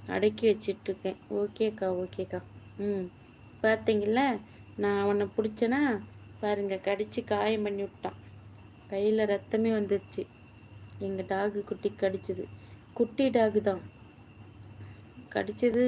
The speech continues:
உடனே ரத்தம் வர அளவுக்கு கடிச்சிட்டான். படுத்துட்டு இருக்கிறான் பாருங்க. ஹாயா. தலகாணி வச்சு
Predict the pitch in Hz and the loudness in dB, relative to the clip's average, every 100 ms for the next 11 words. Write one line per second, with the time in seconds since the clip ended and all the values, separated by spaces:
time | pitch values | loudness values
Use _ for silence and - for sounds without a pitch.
0 | 240 202 185 180 - - - - - 196 | 4 4 0 -6 -16 -20 -20 -20 -6 0
1 | 214 233 226 196 190 - 226 202 190 208 | 2 4 4 2 0 0 2 2 2 0
2 | 220 226 196 - - - 190 190 - - | 0 -4 -2 -2 -6 -8 -8 -10 -18 -20
3 | - - - - - - 208 208 240 214 | -20 -20 -20 -20 -14 0 2 4 2 2
4 | 214 196 180 175 170 170 170 - - - | 0 0 -2 -4 -6 -6 -12 -18 -20 -20
5 | - - 190 196 202 190 175 - - - | -20 -8 -2 2 2 2 -2 -8 -20 -20
6 | - - - - - - - - - 190 | -20 -20 -20 -20 -20 -20 -20 -12 -2 0
7 | 202 208 202 190 196 - 294 | 2 2 2 0 -4 -4 -2